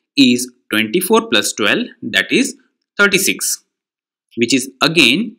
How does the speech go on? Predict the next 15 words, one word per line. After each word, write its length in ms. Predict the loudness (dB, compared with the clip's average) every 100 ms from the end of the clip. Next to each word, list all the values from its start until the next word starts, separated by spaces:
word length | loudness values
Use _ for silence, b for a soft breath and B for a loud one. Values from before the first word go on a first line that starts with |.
| -6
equal 320 | -6 -2 -2
to 120 | 0
the 200 | -2 -4 -8
atomic 480 | -2 0 2 0 -2
number 260 | -2 2
of 280 | 2 0 0
krypton, 520 | -2 0 -2 -4 -4 _ _
nearest 640 | -4 0 0 0 -2 -6 -6
noble 280 | 0 2 2
gas. 440 | 2 -2 -4 -6 _ _ _ _ _ _ -2
Let's 200 | -2 2
take 200 | 2 2
one 300 | 2 2 2
more 200 | 2 0
example 640 | 0 -2 0 0 2 0